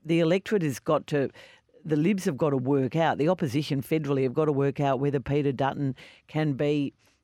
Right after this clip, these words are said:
a likeable leader. Or, or not, not, he doesn't need, no, that's true. He doesn't need to be liked. That's not true. He needs to be respected.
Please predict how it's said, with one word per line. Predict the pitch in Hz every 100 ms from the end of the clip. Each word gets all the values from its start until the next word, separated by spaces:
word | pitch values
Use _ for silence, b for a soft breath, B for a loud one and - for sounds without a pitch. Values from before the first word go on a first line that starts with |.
| -
a | 156
likeable | 156 156 156 147 147
leader. | 147 170 170 - b b b
Or, | - 170
or | - 175 175 - - -
not, | 214 277 -
not, | 262 262 143
he | - 208
doesn't | 254 277
need, | 240 185
no, | 151
that's | 151 190 -
true. | - 147 B B
He | 185
doesn't | 214 240
need | 220 160
to |
be | 147 135
liked. | 139 139 123 - - - _ _ _ _ _ -
That's | 147 -
not | 143
true. | 113 143 120 B B
He | - 175
needs | 175 185 -
to | 175
be | 143 147 139 -
respected. | 143 - - 139 - 127